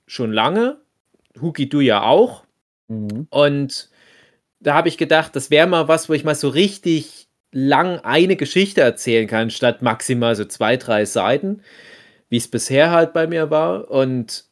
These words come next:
Speaker 1: hab dann aber, als das durch war, irgendwie da noch nicht so die, die Kraft gehabt. Also durch war das ja wirklich erst mit der Geburt des Kindes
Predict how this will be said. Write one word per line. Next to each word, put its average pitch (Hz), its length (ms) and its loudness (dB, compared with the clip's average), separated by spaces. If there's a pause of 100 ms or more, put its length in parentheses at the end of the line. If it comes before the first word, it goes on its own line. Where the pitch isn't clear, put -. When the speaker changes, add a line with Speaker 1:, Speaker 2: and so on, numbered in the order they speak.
(120)
Speaker 1:
hab 151 300 -2
dann 139 340 4 (100)
aber, 135 560 2
als 139 300 2
das - 300 -2
durch 254 400 4
war, 160 340 6 (500)
irgendwie 196 540 0
da 185 180 4
noch 170 220 0
nicht 202 380 0
so 175 180 0
die, 139 400 -6
die 135 140 -8
Kraft - 360 -2
gehabt. 110 520 -4 (480)
Also 123 240 -2
durch 170 320 4
war 160 140 6
das 151 140 4
ja 139 140 0
wirklich 151 220 -4
erst 147 260 -2
mit 147 100 -4
der 131 80 -4
Geburt 151 380 -2
des - 160 -6
Kindes 165 400 -4